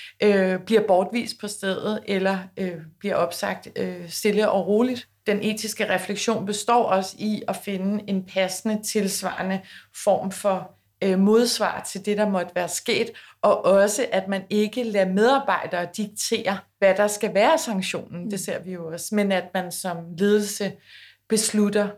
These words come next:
Speaker 1: på baggrund af undersøgelser, på baggrund af en fair proces og vurdering, og stadigvæk ud fra de principper, retningslinjer og lovgivning, som man har.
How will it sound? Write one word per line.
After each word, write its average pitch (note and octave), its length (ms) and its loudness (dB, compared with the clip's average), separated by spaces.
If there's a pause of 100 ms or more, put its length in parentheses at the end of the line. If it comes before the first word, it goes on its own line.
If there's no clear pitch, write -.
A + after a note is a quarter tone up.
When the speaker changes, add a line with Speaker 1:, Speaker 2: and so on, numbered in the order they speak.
(200)
Speaker 1:
på - 80 0
baggrund D#3+ 520 -4
af E3 160 -2
undersøgelser, F#3 800 -2 (120)
på F3 80 -16
baggrund - 520 -8 (120)
af F3 220 -2
en F3+ 120 -4
fair - 240 -4 (100)
proces F#3 420 -6
og E3+ 180 -6
vurdering, A3 640 -2 (400)
og G3 100 -4
stadigvæk F3+ 380 -4
ud F3+ 180 -8
fra F3+ 120 -12
de F3 160 -12
principper, F#3 680 -8
retningslinjer F3+ 540 -8
og E3+ 60 -12
lovgivning, F3+ 520 -6
som F#3 160 -10
man E3+ 220 -12
har. - 320 -10